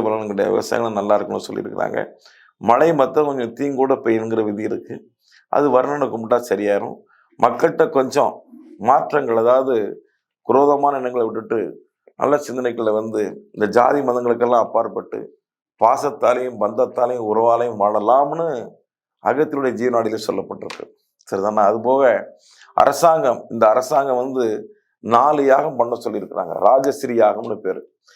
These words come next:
ராஜஸ்ரீ யாகம் அப்படின்னா மக்களுக்கு, மண்ணுக்கு, மன்னவருக்கு, இந்த நாட்டுக்கு சுபிட்சம் தரக்கூடிய யாகம்னு பேரு. அந்த ராஜஸ்ரீ யாகம் நாலு இடத்தில் நடத்தும்படியா அகஸ்திய பெருமானுடைய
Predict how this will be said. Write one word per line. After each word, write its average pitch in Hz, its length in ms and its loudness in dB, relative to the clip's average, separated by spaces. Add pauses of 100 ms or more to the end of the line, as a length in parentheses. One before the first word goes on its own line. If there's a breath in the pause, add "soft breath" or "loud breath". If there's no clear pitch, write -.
(240 soft breath)
ராஜஸ்ரீ 151 540 2
யாகம் 120 240 4
அப்படின்னா 110 340 0 (800 soft breath)
மக்களுக்கு, 156 540 2 (200)
மண்ணுக்கு, 143 460 0 (160)
மன்னவருக்கு, 131 640 0 (1080)
இந்த 113 120 -10 (120)
நாட்டுக்கு 139 480 0 (540)
சுபிட்சம் 165 420 2
தரக்கூடிய 120 420 2 (920)
யாகம்னு 117 380 4
பேரு. 104 160 2
அந்த 101 160 2
ராஜஸ்ரீ 127 480 0
யாகம் 117 260 2 (560 soft breath)
நாலு 147 320 2
இடத்தில் 143 360 -4
நடத்தும்படியா 123 680 0
அகஸ்திய 123 380 -4
பெருமானுடைய 113 420 -2